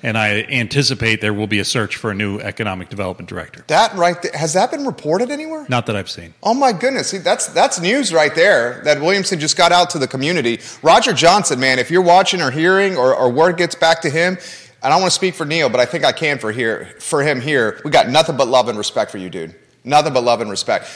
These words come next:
Speaker 2: Um, Jason shares the link to the program you're talking about. The state of Virginia will help pay for a plethora of certifications. Great program. He shares the link.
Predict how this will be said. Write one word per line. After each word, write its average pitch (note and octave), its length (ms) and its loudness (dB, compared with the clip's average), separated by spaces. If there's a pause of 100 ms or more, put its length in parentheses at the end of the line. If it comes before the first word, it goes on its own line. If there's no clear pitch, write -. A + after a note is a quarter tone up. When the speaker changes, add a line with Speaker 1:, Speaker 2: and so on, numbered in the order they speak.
(160)
Speaker 2:
Um, B2 500 2
Jason D#3 540 -2
shares D#3+ 520 0
the C3+ 120 0
link B2+ 540 -2
to D3 100 -6
the B2+ 80 -4
program D3 540 -2
you're A2+ 80 -6
talking C#3 440 -4
about. A2+ 360 0 (240)
The A2+ 60 -6
state D#3 260 -2
of D3 60 -8
Virginia C#3+ 360 -2
will B2 220 4
help D3 320 0
pay C#3 180 0
for C3+ 160 -2
a G#2+ 60 0
plethora C#3+ 460 0
of A#2+ 40 -4
certifications. C3 1300 -4
Great C3+ 360 0
program. B2 440 2
He A2 60 -4
shares C#3+ 400 0
the A#2 80 -4
link. A2+ 420 -2